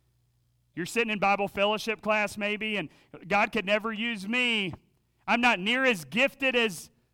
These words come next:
as that person. I don't look as good as that person.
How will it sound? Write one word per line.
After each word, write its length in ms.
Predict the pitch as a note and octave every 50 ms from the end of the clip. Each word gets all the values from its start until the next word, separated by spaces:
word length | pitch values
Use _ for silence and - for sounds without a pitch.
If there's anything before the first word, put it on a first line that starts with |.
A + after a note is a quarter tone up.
| _ _ _ _ _ _ _ _ -
as 100 | C3 C3
that 300 | G3 A#3 A#3+ B3+ B3 -
person. 640 | G#3 A#3+ A#3+ A#3 A3 - - A#3+ A3+ A3+ A3 G#3+ F#3+ - _ _ _ _ _ _ _ _ _ _
I 100 | - F3
don't 180 | G#3+ A#3 A#3 A3
look 240 | A#3 B3 B3+ B3+ C4+
as 160 | B3 G3+ F3
good 200 | D#3+ A#3 B3 A#3+
as 160 | A#3 G#3 F#3
that 280 | G3+ A#3 B3 B3+ B3 -
person. 640 | A3+ B3+ A#3+ A#3+ A3+ - - B3+ A#3+ A#3 A3+ G3